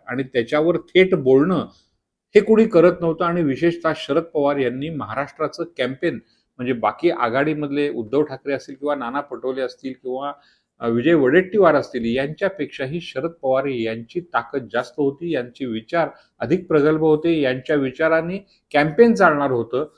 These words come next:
तर त्यांच्यावरच, त्यांच्या विचारांवर हल्ला करणं हा सगळ्यात महत्त्वाचा मुद्दा होता. आणि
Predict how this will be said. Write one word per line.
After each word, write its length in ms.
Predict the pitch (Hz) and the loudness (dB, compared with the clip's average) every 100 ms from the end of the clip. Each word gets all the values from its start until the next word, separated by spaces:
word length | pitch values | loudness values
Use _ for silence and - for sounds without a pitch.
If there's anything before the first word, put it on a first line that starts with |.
| _ _ 160 | _ _ 2
तर 100 | 170 | 2
त्यांच्यावरच, 1120 | - 143 135 139 196 208 208 220 226 - 165 - - | 2 2 4 2 4 6 6 6 2 -2 -16 -6 -2
त्यांच्या 300 | 135 131 156 | 0 2 2
विचारांवर 640 | 123 170 185 220 226 226 | 2 4 6 6 6 6
हल्ला 320 | 185 170 160 | 6 4 4
करणं 380 | 151 135 120 117 - - _ | 2 -2 -2 -6 -8 -20 _
हा 80 | 165 | -2
सगळ्यात 420 | - 156 160 160 | 0 0 0 -2
महत्त्वाचा 460 | 131 131 156 143 143 | -6 -2 -2 0 -2
मुद्दा 280 | 135 113 120 | -2 -2 -2
होता. 300 | 110 139 170 _ _ _ | -2 -6 -6 _ _ _
आणि 220 | 151 180 | 0 0